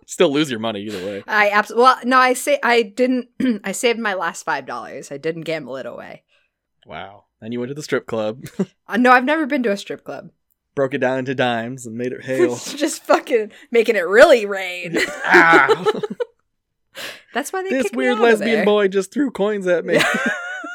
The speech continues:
Speaker 2: Yep.
Speaker 1: Yep. Um, I've never gone to a casino yet. I don't know. I do, I just, the only reason I'd go to a casino is for the food.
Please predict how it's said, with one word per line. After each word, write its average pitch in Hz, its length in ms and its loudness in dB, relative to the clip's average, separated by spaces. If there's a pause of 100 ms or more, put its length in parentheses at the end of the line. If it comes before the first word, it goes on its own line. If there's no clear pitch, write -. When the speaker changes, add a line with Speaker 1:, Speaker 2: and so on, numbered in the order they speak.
(1600)
Speaker 2:
Yep. 294 240 -8 (1200)
Speaker 1:
Yep. - 160 -16 (240)
Um, 160 220 -2
I've 175 140 0
never 180 380 -4 (260)
gone 131 160 -6
to 123 80 -12
a 117 40 -10
casino 113 380 -10
yet. 104 240 -6 (560)
I 123 60 -10
don't 117 80 -8
know. 104 260 -6
I 139 40 -6
do, 139 140 0
I 127 80 0
just, 135 300 -12
the 156 100 -4
only 175 120 -2
reason 160 200 -6
I'd 139 80 -4
go 127 100 -2
to 123 80 -4
a - 20 -10
casino 104 380 -8
is 98 100 -12
for 90 100 -10
the 85 60 -12
food. 82 300 -14